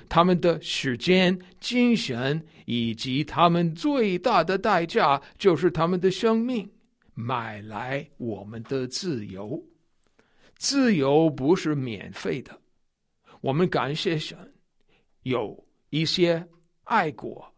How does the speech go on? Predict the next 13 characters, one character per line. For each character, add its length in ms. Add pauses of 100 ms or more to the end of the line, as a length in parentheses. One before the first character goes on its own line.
(160)
爱 260
自 280
由、 220 (720)
敢 320
冒 300
自 240
己 180
生 280
命 200
危 200
险 240
的 120
人， 240